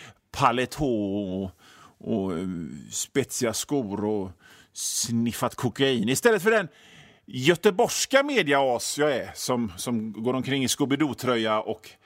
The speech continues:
hetsäter hallongrottor. Det blir man val-, Sliding Doors heter en film som jag inte sett, som handlar om just detta att man, man går en väg och vad hände om man gick den andra? Men alltså, jag ska ju verkligen inte klaga, för jag är helt nöjd med min tillvaro.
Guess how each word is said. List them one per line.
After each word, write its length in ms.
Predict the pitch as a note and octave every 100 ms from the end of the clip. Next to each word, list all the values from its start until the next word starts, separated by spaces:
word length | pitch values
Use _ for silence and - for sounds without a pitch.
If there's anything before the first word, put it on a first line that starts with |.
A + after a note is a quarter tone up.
| - - _
hetsäter 640 | - A#2 - A2+ G#2+ B2
hallongrottor. 840 | A2 B2 A2+ G2+ G2 G#2 - A2+ G2 - _ _ _ _ _ _
Det 200 | - F#3+
blir 280 | F#3 A3+ A3
man 280 | F3+ A3 F3
val-, 520 | A3 A#3+ F3 D#3+ F#3+
Sliding 640 | - A#3+ B3 A3 G3 A3 G3
Doors 440 | G#3+ G#3+ D3 -
heter 220 | F#3+ F#3+
en 100 | F#3
film 340 | G3+ F3 B2+ G2+ _ - -
som 200 | D#3 D#3+
jag 100 | D#3
inte 240 | E3 C3
sett, 280 | - B2+ -
som 140 | C3
handlar 300 | B2 C#3 G#2+
om 140 | A2 A#2
just 160 | G#2
detta 240 | B2+ - G#2+
att 80 | G#2+
man, 200 | A2 G2+ - - _
man 180 | B2 C3
går 200 | D3 D#3+
en 200 | F#3 F#3+
väg 300 | G3+ G3 E3+
och 80 | F3+
vad 120 | F3+
hände 300 | F#3 F#3 D#3
om 60 | D#3+
man 140 | E3
gick 160 | D#3 -
den 120 | D#3
andra? 360 | C#3+ A2+ A2 F#2 _ _ _ _ _ _ _ _ _ _ _ _ _ - - - - - - - -
Men 160 | D#3+
alltså, 200 | E3 E3+
jag 160 | G3 F3
ska 160 | - D#3+
ju 60 |
verkligen 300 | F#3+ G3 F#3+
inte 120 | G3
klaga, 580 | E3+ F#3+ A3+ F3 B2+ E3
för 100 | E3
jag 140 | E3+ D3
är 320 | - - -
helt 580 | C4+ G#3 C#3 C#3 D#3+ F#3+
nöjd 340 | C#4 G3 C3
med 140 | D3
min 200 | D3 A#2
tillvaro. 640 | G#2 B2+ F#2+ G2 E2+ E2+